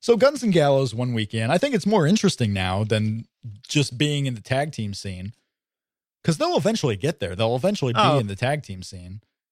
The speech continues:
Speaker 2: Oh, yeah, and I, it wouldn't shock me if they came out and destroyed both teams <laughs> during the title match. Or even during the number one contender match. They
Speaker 1: Yeah.
Speaker 2: kill Enzo and Cass and the Vaudevillains.
Speaker 1: I th-
Speaker 2: Although,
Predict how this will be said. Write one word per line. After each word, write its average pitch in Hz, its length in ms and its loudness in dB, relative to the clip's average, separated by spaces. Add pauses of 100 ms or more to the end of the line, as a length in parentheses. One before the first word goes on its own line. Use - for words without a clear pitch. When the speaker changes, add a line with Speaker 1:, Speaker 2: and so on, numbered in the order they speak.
Speaker 2:
Oh, 196 120 4
yeah, 170 260 2
and 143 80 -4
I, 175 120 2
it 175 180 -2
wouldn't 170 220 0
shock 160 280 0
me 165 120 -8
if 160 60 -8
they 151 120 -4
came 156 180 -6
out 147 120 -2
and 139 60 -10
destroyed 156 520 -4
both 131 260 -8
teams 131 480 -8 (120)
<laughs> - 100 -20
during 175 320 2
the 147 80 -4
title 151 340 -2
match. 117 420 -12 (640)
Or 175 140 6
even 170 180 2
during 156 200 2
the 151 80 0
number 151 200 0
one 147 160 0
contender 147 420 -4
match. 120 280 -6
They 135 60 -6
Speaker 1:
Yeah. 127 100 -4
Speaker 2:
kill 143 180 2
Enzo 139 320 0
and 135 100 -2
Cass 139 300 2
and 147 160 0
the 139 60 0
Vaudevillains. 123 640 -2 (140)
Speaker 1:
I 180 80 -2
th- - 100 -14 (180)
Speaker 2:
Although, 147 360 2